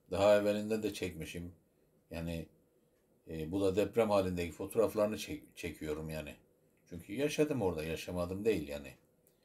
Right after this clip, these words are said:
E, sevdiğim bir yer diyorum. Ya, sağ olsun kaymakamımız da,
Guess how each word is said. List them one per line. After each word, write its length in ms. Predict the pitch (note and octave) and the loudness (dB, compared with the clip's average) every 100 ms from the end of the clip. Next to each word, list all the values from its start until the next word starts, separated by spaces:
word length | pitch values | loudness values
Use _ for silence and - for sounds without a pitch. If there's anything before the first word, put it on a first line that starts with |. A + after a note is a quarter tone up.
| _ - | _ -12
E, 20 | |
sevdiğim 540 | - F2+ F2+ G#2 A#2+ A2+ | -2 -2 0 0 2 2
bir 60 | |
yer 220 | F#2 D2+ | 2 0
diyorum. 360 | D2+ C#2+ D#2 F#2+ _ _ _ _ _ _ _ _ _ _ _ _ _ _ _ _ _ _ _ _ _ _ _ _ _ _ _ _ _ _ _ _ _ _ _ | -4 -8 -8 -12 _ _ _ _ _ _ _ _ _ _ _ _ _ _ _ _ _ _ _ _ _ _ _ _ _ _ _ _ _ _ _ _ _ _ _
Ya, 60 | - - - B2+ - B2+ - _ _ _ _ _ _ | -18 -16 -16 -18 -20 -20 -20 _ _ _ _ _ _
sağ 140 | - D#2 | -4 2
olsun 320 | C3 - F#2 | 2 2 2
kaymakamımız 760 | G#2 G2+ G#2 A2+ G#2+ A2 A2 | 4 4 4 2 0 0 2
da, 340 | G#2+ A#2 G#2 | 6 6 6